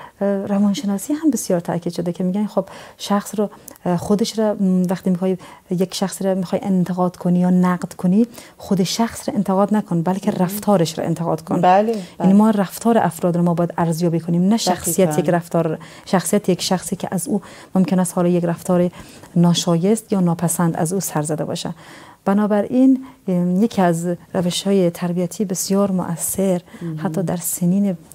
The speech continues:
Speaker 1: بالا هم که می‌تونه، ام، از، ام،
Speaker 2: بسیار مهم باشه.
Speaker 1: مهم باشه. همین
Speaker 2: بله.
Speaker 1: بحث، اه، تغافل هست نسبت به همدیگه که از خطاها و اشتباهات همدیگر چشم پوشی کنیم و
Speaker 2: مهم.
Speaker 1: حتی خطاها و اشتباهات یکدیگر را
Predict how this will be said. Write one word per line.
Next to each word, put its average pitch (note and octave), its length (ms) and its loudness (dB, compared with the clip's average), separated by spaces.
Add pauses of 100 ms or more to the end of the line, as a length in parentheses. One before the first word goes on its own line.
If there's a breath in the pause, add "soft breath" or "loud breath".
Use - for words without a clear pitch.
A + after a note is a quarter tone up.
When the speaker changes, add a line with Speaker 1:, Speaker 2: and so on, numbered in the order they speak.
(200)
Speaker 1:
بالا E3 240 0
هم F3 220 -4
که E3+ 160 -8
می‌تونه، F3 320 -6 (460 loud breath)
ام، E3+ 380 0
از، - 260 -6
ام، F3+ 300 -2
Speaker 2:
بسیار F3 360 4
مهم D#3+ 360 0
باشه. D3 260 0
Speaker 1:
مهم F3+ 180 6
باشه. F3+ 240 0
همین A3+ 220 0
Speaker 2:
بله. D#3 180 0
Speaker 1:
بحث، F3 180 -4 (480 loud breath)
اه، F3 340 0 (120)
تغافل E3 480 -2
هست F#3 280 -6
نسبت F#3 200 -4
به F#3+ 140 -2
همدیگه F3 440 -4
که F3+ 100 -10
از E3+ 140 -4 (480 loud breath)
خطاها E3+ 500 0
و E3 140 -2 (280 loud breath)
اشتباهات F3 380 -2
همدیگر F3 420 -2 (220 loud breath)
چشم - 280 -2
پوشی A3+ 220 -6
کنیم C4 240 6
و A3+ 120 0
Speaker 2:
مهم. D#3+ 160 -4
Speaker 1:
حتی C4+ 380 2 (320 loud breath)
خطاها G#3 640 0
و B3 120 2
اشتباهات F3 520 -2
یکدیگر F#3 360 -2
را B3+ 200 0